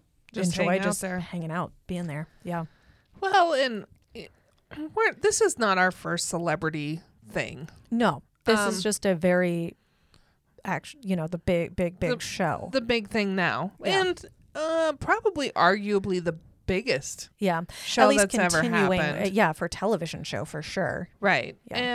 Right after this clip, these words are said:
Speaker 1: And, you know, nineteen twenty-three is now gonna, is
Speaker 2: Yep.
Speaker 1: filming in Butte,
Speaker 2: Mm-hmm.
Speaker 1: and then we've got the eighteen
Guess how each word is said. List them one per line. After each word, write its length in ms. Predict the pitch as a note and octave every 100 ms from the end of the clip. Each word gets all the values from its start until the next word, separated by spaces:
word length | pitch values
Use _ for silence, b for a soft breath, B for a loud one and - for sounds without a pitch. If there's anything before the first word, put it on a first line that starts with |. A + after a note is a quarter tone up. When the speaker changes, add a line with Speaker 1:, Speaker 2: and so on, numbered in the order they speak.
| A#3
Speaker 1:
And, 220 | A3+ G#3+ A3
you 180 | A#3 A3+
know, 140 | G3+
nineteen 400 | G3 G3 G#3 G3
twenty-three 580 | F#3 F3 E3+ - A3 G#3
is 160 | G3+
now 140 | F3+ F3
gonna, 180 | E3 - - -
is 140 | - F#3+
Speaker 2:
Yep. 140 | G#3+
Speaker 1:
filming 360 | G#3+ F#3+ F#3 F3
in 140 | D#3+ -
Butte, 520 | C4+ C#4+ C4 B3 G#3
Speaker 2:
Mm-hmm. 160 | E3+ F#3
Speaker 1:
and 180 | F#3+
then 140 | F#3+ F#3
we've 180 | F3 F3+
got 240 | F3+ E3+
the 320 | F#3 F3 E3+
eighteen 720 | - F#3+ F#3 - F#3+ F3 E3+